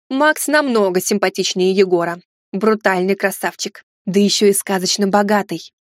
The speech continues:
От его спортивной машины с ума можно сойти. А как одевается? Даже подумать страшно, сколько его прикид стоит. Тебе теперь все завидовать будут".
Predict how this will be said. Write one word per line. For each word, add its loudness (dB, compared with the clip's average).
От -2
его 0
спортивной -2
машины -2
с -4
ума -2
можно -2
сойти. -10
А 0
как -2
одевается? -2
Даже 0
подумать 0
страшно, -2
сколько -2
его 0
прикид -4
стоит. -4
Тебе 0
теперь -4
все -2
завидовать 0
будут". -2